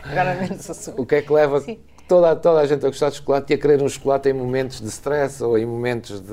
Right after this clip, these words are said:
Speaker 2: não sei. É toda a gente, agora vem um chocolatinho.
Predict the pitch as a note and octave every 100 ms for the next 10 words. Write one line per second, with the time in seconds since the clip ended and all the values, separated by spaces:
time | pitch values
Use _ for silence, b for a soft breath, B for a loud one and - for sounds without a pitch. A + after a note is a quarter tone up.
0 | A2+ B2 D3 E3+ G3 - B B B B
1 | - - - C3 B2 B2 B2 - C3+ B2
2 | D3 C#3 A#2 A#2 G#2 - F2 D#2 C#2+ G2